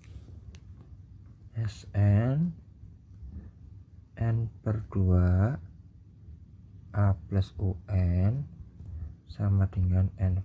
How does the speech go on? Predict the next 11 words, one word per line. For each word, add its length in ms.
per 240
dua, 560
A-nya 320
tadi 320
dua 400
ribu 640
empat 400
belas 720
ditambah 960
U 80
N-nya 480